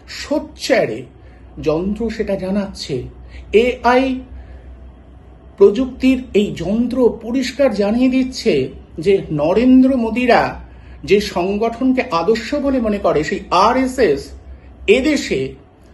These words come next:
স্বাধীনতা সংগ্রামে কোনো ভূমিকাই সেভাবে রাখেনি। শুধু তাই নয়, তারা যাকে আদর্শ বলে মনে করে, সেই সাভারকার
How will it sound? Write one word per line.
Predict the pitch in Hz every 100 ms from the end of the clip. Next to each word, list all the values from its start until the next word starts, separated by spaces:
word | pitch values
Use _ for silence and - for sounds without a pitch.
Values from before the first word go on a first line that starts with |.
| -
স্বাধীনতা | - 196 226 269 269
সংগ্রামে | 254 247 254 269
কোনো | 254 254
ভূমিকাই | - 131 185 277 302 339
সেভাবে | - 285 294 262
রাখেনি। | 240 226 170 127 - - -
শুধু | 247 247
তাই | 254 233 302
নয়, | 294 220
তারা | 208 220 262 - - - - - - -
যাকে | 190 196
আদর্শ | 147 147 - 311
বলে | 320 285
মনে | 202 165
করে, | 175 220
সেই | 226
সাভারকার | - 185 277 294 - 139